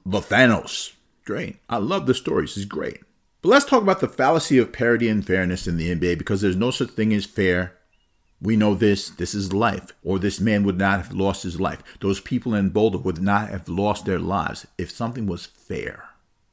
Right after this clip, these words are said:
if something was right, if something was just. There's never been parity in the N B A. There never will be. Stop crying. That's a short story told short.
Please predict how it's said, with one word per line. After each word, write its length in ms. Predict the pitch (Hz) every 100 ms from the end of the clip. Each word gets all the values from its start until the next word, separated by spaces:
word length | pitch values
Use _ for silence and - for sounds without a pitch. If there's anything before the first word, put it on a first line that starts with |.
| _ _ _ _ _ _ -
if 100 | -
something 320 | 95 104 85
was 260 | 78 85
right, 240 | 85 80 -
if 160 | 69 - -
something 360 | - 98 92 82
was 180 | 85
just. 560 | - - - - - - _ _ _ _ _ _ _ _ _ _ _ _
There's 180 | 120 107
never 200 | 143 151
been 200 | 147 135
parity 380 | - 127 120 113
in 80 |
the 80 | 98
N 140 | 104 104
B 180 | 107
A. 20 | 101
There 120 | 92
never 200 | 98 95
will 200 | 90 92
be. 340 | 87 87 80 - _ _ -
Stop 340 | - 98 -
crying. 340 | - 69 - - _ _ _
That's 240 | 147 170 131
a 40 |
short 300 | - 143 110
story 460 | - 101 90 80 - _ _ _ -
told 240 | 117 95
short. 320 | - - -